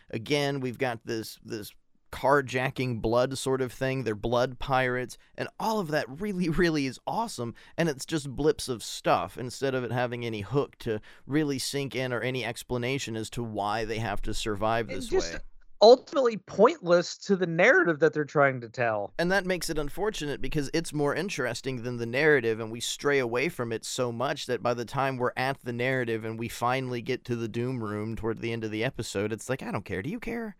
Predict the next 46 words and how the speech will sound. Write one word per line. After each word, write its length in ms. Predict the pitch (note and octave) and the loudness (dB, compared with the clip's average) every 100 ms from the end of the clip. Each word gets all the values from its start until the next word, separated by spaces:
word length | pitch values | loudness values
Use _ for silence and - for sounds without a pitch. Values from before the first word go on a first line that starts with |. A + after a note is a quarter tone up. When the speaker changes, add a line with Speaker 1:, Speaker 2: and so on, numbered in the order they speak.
| - - | -20 -12
Speaker 1:
What? 140 | - D#3 G3+ | -8 -6 -6
<laughs> 200 | F#3+ - | -6 -4
There's, 180 | G#3+ F3+ | -2 -2
Speaker 2:
Yeah, 120 | G3+ - | -4 -4
Speaker 1:
I 80 | F3 | -4
don't 100 | G3 | 2
Speaker 2:
yeah, 360 | C4+ E3+ F#2+ A#2 | 4 4 0 0
that's 220 | F3 F#3 | 0 0
just 220 | G#3+ F3+ | -2 2
like, 300 | A3 G#3+ F#3 | 4 4 2
I, 180 | G3+ G3 | -4 -6
like, 360 | G3+ F#3 F3 - | -4 -2 -4 -6
okay, 340 | G3+ - F3+ | -6 0 0
this 220 | E3+ F3+ F#3 | 0 -2 0
is 100 | F3 | 2
what 100 | F#3+ | 4
I've 60 | |
been 140 | E3+ C#3+ | 2 0
waiting 240 | D#3 F3 | -2 -2
for. 240 | - F3+ | -2 -2
This 320 | D3+ C3+ D3+ D#3+ | 2 2 2 -2
is, 240 | D3 - _ _ _ _ _ - | -6 -8 _ _ _ _ _ 0
this 180 | D3+ E3+ | 2 2
is 120 | D#3 | 4
the 180 | D#3 D3+ | 8 8
ending. 340 | C#3 G#2+ G#2 - | 8 2 -6 0
Okay, 320 | C3+ - C#3 B2 | 2 2 4 4
I 140 | A#2 | 4
guess. 500 | A2+ A#2+ G#2+ - - - - - _ - | 4 4 4 2 -6 -14 -20 -20 _ 6
And 340 | E3+ E3 D#3 | 8 8 6
when 180 | E3+ D#3+ | 2 2
you 100 | D#3 | -4
do 220 | C#3 A3 | -2 4
watch 260 | F#3+ D#3 D3+ | 4 6 2
a 60 | |
horror 200 | C#3 C#3 | 2 0
anthology, 460 | B2+ C3+ C3+ B2+ C3+ | 2 2 2 2 -4
you 180 | C#3+ D3+ | -4 2
want 260 | E3 E3 | 2 4
that, 280 | D3+ C3 B2 C3 | 6 6 6 -4
you 100 | C3 | -14
want 180 | B2 B2 _ | -14 -14 _
the, 100 | - - A#2+ A#2+ | -20 -20 -20 -16
the 60 | A#2 | -8
payoff. 600 | - D#3 D#3+ A2 A2+ - | 0 4 4 4 -2 -6
You 200 | B2 | -8